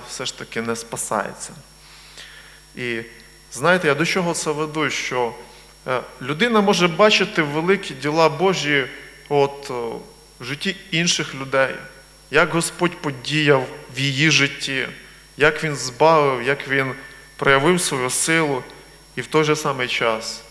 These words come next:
може запускати руку, може запускати руку в світ цей, грішити,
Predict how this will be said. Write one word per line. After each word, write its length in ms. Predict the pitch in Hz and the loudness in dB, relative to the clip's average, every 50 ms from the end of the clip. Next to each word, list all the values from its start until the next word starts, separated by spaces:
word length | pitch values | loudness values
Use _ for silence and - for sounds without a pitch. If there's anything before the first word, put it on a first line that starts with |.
| - - - - - - | -20 -20 -20 -20 -20 -16
може 480 | 120 120 123 131 120 110 117 120 117 113 - - - - - - - - - - - | -12 -8 -8 -8 -6 -6 -6 -6 -6 -6 -8 -16 -20 -20 -20 -20 -20 -20 -20 -20 -14
запускати 680 | - 120 - - 127 - - - 131 135 131 - 127 | -14 -12 -12 -12 -12 -12 -8 -4 -4 -4 -2 -2 -4
руку, 300 | 127 131 131 127 - 117 | -4 -4 -6 -8 -8 -8
може 460 | 113 113 113 113 110 110 110 110 107 110 - - - - - - | -6 -4 -2 -2 -2 -2 -4 -4 -4 -6 -10 -16 -20 -20 -16 -10
запускати 600 | - 113 - - 123 - - - 147 143 143 - | -10 -8 -6 -6 -6 -4 -2 0 0 0 0 0
руку 360 | 135 127 131 131 - - - 117 - - - - - - - | -2 -2 -2 -4 -6 -8 -12 -12 -14 -14 -20 -20 -20 -14 -10
в 40 | - | -6
світ 420 | - - - 123 123 131 127 - | -6 -6 -4 -4 -6 -6 -6 -6
цей, 340 | - - 139 127 127 123 127 131 - - - - - - - - - - - - - - - - | -6 -2 0 0 0 0 -2 -6 -12 -16 -20 -20 -20 -20 -20 -20 -20 -20 -20 -20 -20 -20 -20 -14
грішити, 720 | - 120 117 107 - - - 139 135 139 135 - 123 113 | -10 -8 -6 -4 -4 -2 2 2 2 0 0 -4 -8 -8